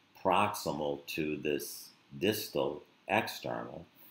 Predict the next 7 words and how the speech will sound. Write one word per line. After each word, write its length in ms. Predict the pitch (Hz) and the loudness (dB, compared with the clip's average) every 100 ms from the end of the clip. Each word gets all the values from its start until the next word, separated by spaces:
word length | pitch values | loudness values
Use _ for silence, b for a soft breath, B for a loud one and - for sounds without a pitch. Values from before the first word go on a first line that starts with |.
| B _ | B _
so 260 | - 73 71 | -10 -4 -2
that's 400 | 73 87 92 - | 2 2 2 -2
going 300 | 85 73 71 | 0 0 -2
to 140 | - 71 | -4 -2
be 220 | 71 69 | 0 -2
smooth 540 | - - 82 85 82 | -6 -4 2 2 2
muscle. 500 | 80 80 80 - - | 2 2 0 -6 -10